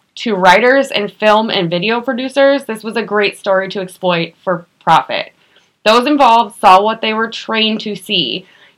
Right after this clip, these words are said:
Each purported to look at the facts, but just the opposite was true.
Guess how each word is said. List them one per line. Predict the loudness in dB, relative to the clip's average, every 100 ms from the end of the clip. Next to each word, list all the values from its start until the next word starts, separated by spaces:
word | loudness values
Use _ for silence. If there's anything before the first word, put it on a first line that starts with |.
| -2
Each | 0 0 -8 -14 -6
purported | -4 0 0 0 0 -2 -6
to | -10 -4
look | -2 0 2
at | 2 0
the |
facts, | -4 2 2 2 -6 -10
but | -6 -6
just | -2 0 0 -2
the | 0
opposite | 2 0 -4 -8
was | -8 -8
true. | -8 -6 -4 -6